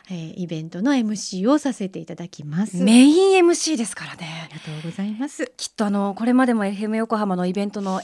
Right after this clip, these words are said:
Speaker 2: エムシーたくさんされてきたと思うんですけど、
Speaker 1: うん。
Speaker 2: メインエムシーのならではの難しさとかってあるんですか？
Speaker 1: こ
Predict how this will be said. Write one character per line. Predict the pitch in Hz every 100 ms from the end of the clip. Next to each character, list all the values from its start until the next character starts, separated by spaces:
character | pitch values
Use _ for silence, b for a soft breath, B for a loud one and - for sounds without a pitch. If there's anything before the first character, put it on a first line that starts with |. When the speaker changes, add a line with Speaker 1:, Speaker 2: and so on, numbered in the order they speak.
| -
Speaker 2:
エ |
ム | 180
シ | 175 190
ー | -
た | 180
く | 196
さ | 180 240 226 226
ん |
さ | - 220
れ | 220
て | 233
き |
た | - 202
と | 190
思 | 196
う |
ん | 202
で | 190
す |
け | 196
ど、 | 185 185 196 190 B B B
Speaker 1:
う | 214
ん。 |
Speaker 2:
メ | 262
イ | 339
ン |
エ | 427 508 494
ム | 494
シ | - 494 440
ー |
の | 233 202 185 165 B B B - - _ _ _ _
な | 269 294
ら | 254
で |
は | 185
の | 156
難 | 170 196 233 247
し |
さ | 196
と | 170
か | -
っ | _
て | 139
あ | 165
る | 202
ん | 160
で | 147
す | -
か？ | B B B B B B _
Speaker 1:
こ | -